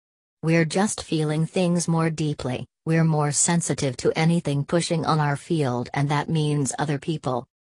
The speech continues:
It's a great day to sit with the trees in a park or the wilderness,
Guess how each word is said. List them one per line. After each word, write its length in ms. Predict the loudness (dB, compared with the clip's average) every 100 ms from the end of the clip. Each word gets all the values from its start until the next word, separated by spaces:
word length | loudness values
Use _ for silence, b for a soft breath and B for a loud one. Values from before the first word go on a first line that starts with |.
| _ _ _ _
It's 220 | 2 4
a 40 | 2
great 380 | 4 2 2 2
day 240 | 2 2
to 160 | 0 -2
sit 300 | 0 -2 -2
with 140 | -2
the 100 | -2
trees 500 | -2 0 0 0 -2
in 140 | -2
a 80 | -2
park 440 | -4 -2 -2 0 0
or 120 | 2
the 120 | 2
wilderness, 640 | 0 -2 -4 -6 -4 -6